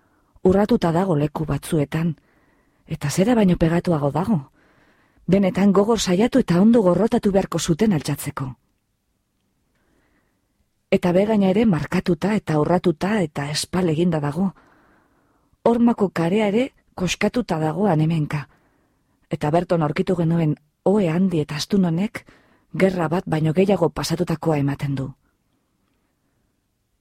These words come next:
Baina ez dit bat ere ardura. Tira,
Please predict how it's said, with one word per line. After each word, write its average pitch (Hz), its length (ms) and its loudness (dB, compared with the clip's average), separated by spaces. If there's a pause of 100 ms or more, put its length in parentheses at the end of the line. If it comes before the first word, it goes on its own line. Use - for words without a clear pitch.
(760)
Baina 156 380 -2 (1080)
ez 220 140 0
dit 147 180 -6
bat 135 180 -10
ere 143 120 -8
ardura. 143 380 -6 (1800)
Tira, 139 300 -8